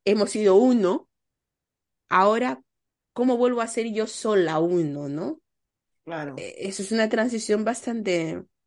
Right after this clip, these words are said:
Speaker 2: Dura.
Speaker 1: Parece que no, pero es dura. Y la vivimos
Speaker 2: Sí.
Speaker 1: en silencio.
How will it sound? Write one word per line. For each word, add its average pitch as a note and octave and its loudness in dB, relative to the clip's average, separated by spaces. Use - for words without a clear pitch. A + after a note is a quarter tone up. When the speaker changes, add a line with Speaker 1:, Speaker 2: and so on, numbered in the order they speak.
Speaker 2:
Dura. D#3 -6
Speaker 1:
Parece A#3 0
que C4 0
no, C4+ 0
pero C4+ 0
es C4 -2
dura. A#3 -4
Y - -6
la G3+ 4
vivimos G#3 0
Speaker 2:
Sí. - -2
Speaker 1:
en C4+ 2
silencio. F#3+ -2